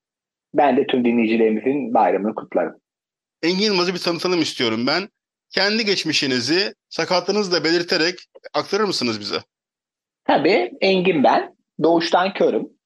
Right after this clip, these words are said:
Speaker 1: Bin dokuz yüz yetmiş dokuz doğumluyum bu arada. İki bin ikide Boğaziçi Üniversitesi'nde psikoloji ve rehberlik psikolojik danışmanlık bölümlerini çap öğrencisi olarak bitirdim.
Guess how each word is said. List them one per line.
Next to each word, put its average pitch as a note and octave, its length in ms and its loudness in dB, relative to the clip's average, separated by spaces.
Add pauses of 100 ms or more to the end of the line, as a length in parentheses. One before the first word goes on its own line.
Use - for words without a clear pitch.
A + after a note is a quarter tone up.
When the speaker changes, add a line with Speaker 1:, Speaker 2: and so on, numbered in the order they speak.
(380)
Speaker 1:
Bin C3 120 0
dokuz C3+ 200 -2
yüz B2+ 80 2
yetmiş A#2+ 260 -4
dokuz A2 300 -4
doğumluyum E2 440 -2
bu D#2 120 -8
arada. E2 500 -4
İki - 260 -2
bin G3+ 60 0
ikide G#3 320 0
Boğaziçi F3+ 380 2
Üniversitesi'nde D3+ 1080 0
psikoloji C3 460 0
ve D#3+ 60 6
rehberlik B2+ 460 2
psikolojik - 380 -2
danışmanlık G#2+ 560 -2
bölümlerini F#2+ 380 -2
çap - 240 -2
öğrencisi F#2 500 0
olarak - 360 0
bitirdim. - 380 -4